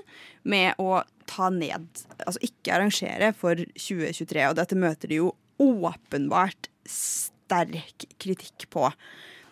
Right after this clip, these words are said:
De har jo egentlig bare prøvd å finne ut av hvordan de skal løse og sette opp,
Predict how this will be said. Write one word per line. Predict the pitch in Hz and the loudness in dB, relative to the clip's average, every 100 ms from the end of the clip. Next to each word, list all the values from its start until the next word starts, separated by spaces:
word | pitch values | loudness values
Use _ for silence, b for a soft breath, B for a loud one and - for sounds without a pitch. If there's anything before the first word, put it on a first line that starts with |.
| B - | B 2
De | 254 | 4
har | 233 214 | 6 8
jo | 233 | 6
egentlig | 214 220 | 6 4
bare | 214 | 2
prøvd | - 190 185 | 2 2 2
å | |
finne | - 214 165 | 0 0 0
ut | |
av | 180 | -2
hvordan | 180 185 175 185 | -2 -4 0 0
de | 180 | 0
skal | 202 202 | 2 4
løse | 208 185 165 - - | 6 6 2 -2 -4
og | 190 | -2
sette | - 196 - - - | -2 -4 -8 -10 -10
opp, | - _ | -10 _